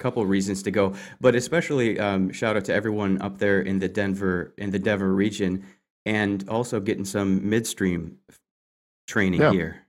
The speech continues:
Speaker 1: So
Speaker 2: Yeah.
Speaker 1: good stuff.
Speaker 2: Good stuff. And then, um, you know, you and I will be on the road. Uh, uh, we're actually be at the Geo Convention May fifteenth and nineteenth in Calgary,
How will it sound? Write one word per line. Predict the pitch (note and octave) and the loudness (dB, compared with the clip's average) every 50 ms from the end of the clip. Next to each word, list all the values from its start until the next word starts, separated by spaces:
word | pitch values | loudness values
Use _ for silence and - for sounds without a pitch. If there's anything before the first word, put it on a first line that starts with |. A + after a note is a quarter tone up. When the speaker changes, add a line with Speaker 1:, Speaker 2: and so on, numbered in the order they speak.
| _ - | _ -8
Speaker 1:
So | - G2+ F2+ E2+ | -4 -4 -2 0
Speaker 2:
Yeah. | F#2 D3+ C#3+ - - _ - | 2 2 2 2 0 _ -4
Speaker 1:
good | - A2 G2 | -4 -4 -4
stuff. | - - G#2+ F2 F2 - _ _ _ _ _ _ _ _ _ _ _ - | -2 -6 -6 -6 -6 -12 _ _ _ _ _ _ _ _ _ _ _ -4
Speaker 2:
Good | - B2 | -4 -2
stuff. | - - B2 F#2 - | 4 4 4 4 4
And | - G2+ G2+ | 2 2 4
then, | A#2 A2 G#2+ G#2 G2 - - | 6 6 6 6 4 2 2
um, | - F#2+ F#2 F2 E2+ E2 | 4 4 4 4 2 0
you | - | 2
know, | G2 F2 E2 D#2+ - - - - _ _ _ - | 2 2 2 2 0 -6 -16 -18 _ _ _ 2
you | - G2+ A#2 | 4 6 6
and | G#2+ | 8
I | G#2+ G#2 | 6 6
will | F2+ F#2+ | 4 4
be | F#2+ G#2+ | 4 4
on | G2+ G2+ | 4 4
the | F#2+ | 4
road. | F2 G#2 B2 C#3 C#3 C3+ C3+ B2+ G#2+ G2 F#2+ - - | 4 6 6 8 8 8 6 4 2 -2 -4 -2 0
Uh, | E2 D#2 D2+ D2 C2 - _ _ _ - | 2 2 2 0 -2 -4 _ _ _ -8
uh, | - E2 D2+ B1+ - | -4 -4 -4 -4 -4
we're | - F2 F#2 | -2 2 2
actually | G2+ G2+ - - E2+ | 2 2 0 -2 0
be | F#2 F2+ | 0 0
at | E2+ | 2
the | - C#2+ | 0 -2
Geo | D2 F2 G2 G#2 G2+ | 2 4 4 4 4
Convention | - G2+ G2+ G2+ G2 - - F2 | 2 0 0 0 0 0 0 0
May | F2 E2 | 0 0
fifteenth | - - - G#2+ - - G#2+ G#2+ G2 | 0 -2 -4 -2 -2 0 -2 -2 0
and | F2 D#2+ | 0 2
nineteenth | E2 G2 A2+ A2 - - A#2+ A#2 A2+ - | 2 2 2 2 0 -2 -2 -2 -2 -4
in | D#2+ D#2 | -6 -4
Calgary, | - - F#2 F#2+ F#2+ F#2+ G2 F2+ D#2 - | 0 0 0 2 2 0 -2 -4 -4 -6